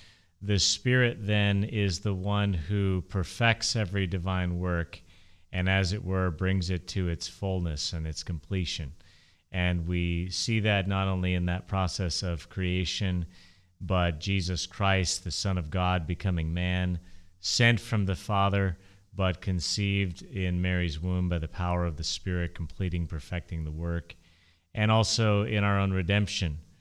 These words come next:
Uh, the Father chose us for salvation, but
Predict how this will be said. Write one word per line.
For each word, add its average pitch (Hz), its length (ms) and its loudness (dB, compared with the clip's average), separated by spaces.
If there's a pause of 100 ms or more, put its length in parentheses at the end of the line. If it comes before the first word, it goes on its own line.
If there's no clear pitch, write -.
(360)
Uh, 85 140 -4
the 85 100 -2
Father 104 400 4
chose 107 480 2
us 95 240 2
for 98 180 -4
salvation, 90 960 -2 (560)
but 98 500 4